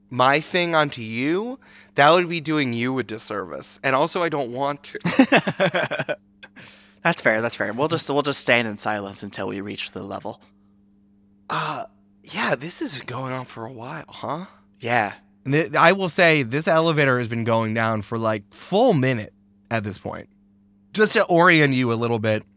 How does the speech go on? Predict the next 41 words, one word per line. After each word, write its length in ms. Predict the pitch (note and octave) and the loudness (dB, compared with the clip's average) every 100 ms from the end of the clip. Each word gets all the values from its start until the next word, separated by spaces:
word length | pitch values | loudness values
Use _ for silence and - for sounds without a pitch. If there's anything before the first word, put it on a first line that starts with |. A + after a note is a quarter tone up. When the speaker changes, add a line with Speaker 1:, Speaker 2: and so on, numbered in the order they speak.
| _ _ - | _ _ 0
Speaker 1:
uh, 200 | B2 A2+ | 2 2
you 300 | B2+ D#3+ F#3 | 0 0 -2
started 340 | - E3+ E3+ E3+ | 4 4 6 2
at 80 | C#3 | 4
level 300 | C#3 A#2 A2+ | 2 2 0
one, 460 | B2+ B2 A2+ G#2+ | 2 4 2 -2
and 160 | A#2+ B2+ | 0 0
then 100 | B2+ | 2
there 140 | B2 | 2
was 180 | A#2+ A2+ | 0 -2
B 240 | G#2+ C#3 D3 | -2 0 0
one 500 | B2 B2+ C3+ C#3+ C#3+ | 2 2 4 2 -2
and 200 | A#2 G2+ | -4 -4
B 160 | G#2+ | -8
two, 480 | G#2 - F#3+ A#3+ C#4+ - - - | -6 -2 -2 -4 -8 -16 -12 -4
which 220 | C3+ - | -2 2
I 100 | D3+ | 4
guess 180 | E3+ F3+ | 4 0
it 100 | D3+ | -4
quickly 400 | A#3 A#3 A3 F3 | -2 0 0 2
kinda 300 | D#3+ C#3 G2+ - | 2 2 0 -8
passed 360 | - C#3 A#2 - | 2 2 2 0
by 260 | B2+ B2+ A2 | 4 4 2
in 460 | G2 G2 F2 A#2+ A#2 | -2 -8 -10 -10 -4
regular, 480 | A2 A2 A2 F#2+ - - | -2 -2 -4 -6 -8 -8
uh, 100 | A2+ | -4
riding 300 | A2 A2 G#2+ | -2 -2 -4
an 60 | |
elevator, 580 | G#2+ G#2+ G#2+ G#2+ G#2+ G#2+ - _ _ _ - | -4 -4 -4 -4 -4 -6 -12 _ _ _ -12
one 280 | A2+ A2+ A2 | -4 -2 0
level, 360 | G#2+ G#2+ G#2 - _ | -2 -2 -6 -8 _
two 200 | - A2+ | -8 -4
levels, 520 | G#2+ G#2 G#2 G#2 - - - | -2 -2 -4 -10 -14 -16 -8
Speaker 2:
Mm-hmm. 440 | B2+ A2+ F#3+ - | -6 -6 -6 -2
Speaker 1:
went 160 | A#2+ G2+ | 0 0
by, 220 | G#2+ G#2+ | 0 0
uh, 100 | G#2+ | 0
after 300 | G2+ G#2+ A2 | -2 -2 -4
a 40 | G2+ | -6
few 180 | G#2 | -8
seconds. 440 | G2+ A#2 A2+ G#2 | -4 -4 -4 -8